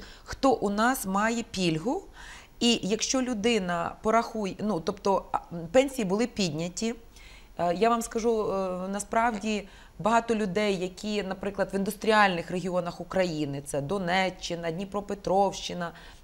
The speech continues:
там, де у нас Запорізька область, там, де у нас є великі виробничі підприємства,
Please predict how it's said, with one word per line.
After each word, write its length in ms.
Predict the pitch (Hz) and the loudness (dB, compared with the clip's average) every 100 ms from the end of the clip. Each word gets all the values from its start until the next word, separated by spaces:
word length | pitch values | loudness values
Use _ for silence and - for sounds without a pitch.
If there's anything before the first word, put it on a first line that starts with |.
| - | 2
там, 260 | 214 220 | 2 4
де 180 | 185 202 | 4 4
у 80 | 196 | 4
нас 360 | 196 190 185 151 | 4 2 0 -2
Запорізька 680 | 202 208 220 233 - - 196 | -2 2 4 4 2 2 2
область, 400 | 190 160 170 - | 2 2 0 2
там, 200 | 226 214 | 0 2
де 80 | |
у 180 | 220 185 | 0 0
нас 360 | 202 214 214 175 | 0 0 0 -4
є 340 | 165 214 - - - - | 0 2 0 -4 -20 -2
великі 400 | 170 233 - 202 | 4 4 2 -2
виробничі 520 | 170 202 185 202 196 | 0 0 0 -2 -4
підприємства, 920 | 180 185 - 196 180 170 156 - 156 | -6 -8 -2 0 2 0 -2 -2 0